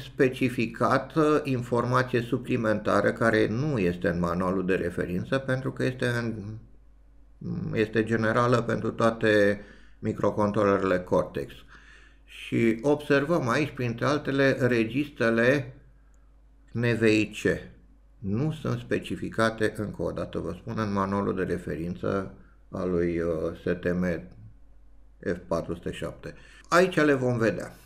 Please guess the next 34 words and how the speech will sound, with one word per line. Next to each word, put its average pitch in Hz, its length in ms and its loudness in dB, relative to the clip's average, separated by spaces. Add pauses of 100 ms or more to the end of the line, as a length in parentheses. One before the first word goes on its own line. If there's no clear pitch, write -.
(120)
Cam 131 180 4
multă 90 260 4
informație 90 720 0
deocamdată. 98 800 -2
Haideți 107 300 2
să 98 80 0
trecem 92 400 -2
la 92 140 4
lucru 110 320 0
și 101 180 -4
veți 98 340 0 (180)
căpăta 92 480 -2
informație 90 720 -2
suplimentară 90 680 -4
pe 92 160 -4
parcurs. 87 580 -4 (840)
Să 180 80 0
facem 165 640 2
un 143 200 0
prim 131 260 2
program 117 720 2 (180)
de 101 180 0
lucru 101 420 0
în 101 160 0
întreruperi. 90 720 0 (380)
Ne 160 180 2
propunem 131 560 2
în 117 80 -2
felul 120 340 2
următor. 110 640 2
În 131 220 -2
momentul 113 480 -2
în 98 120 0
care 95 520 0